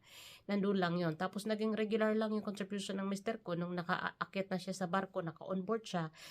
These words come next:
dahil ang company na ang nagbabayad. At, ah, para po pala sa nagtatanong kung magkano ang contribution ng mister ko sa S S S,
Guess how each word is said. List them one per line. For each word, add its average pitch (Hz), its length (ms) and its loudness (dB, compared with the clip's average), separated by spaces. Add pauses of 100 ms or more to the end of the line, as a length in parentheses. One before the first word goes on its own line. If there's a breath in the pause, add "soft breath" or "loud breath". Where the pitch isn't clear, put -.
(100)
dahil 196 240 2
ang 185 160 -2
company 185 400 4
na 170 320 0
ang 156 320 0
nagbabayad. 143 1400 0 (400 loud breath)
At, 190 240 4
ah, 185 160 6
para 247 320 4
po 254 160 -4
pala 240 240 4
sa 220 80 2
nagtatanong 190 560 0
kung 180 160 0
magkano 185 400 0
ang 165 320 -2
contribution 196 640 0
ng 175 80 -2
mister 180 320 -4
ko 185 80 -2
sa - 160 -6
S 220 240 -2
S - 80 -10
S, 170 180 2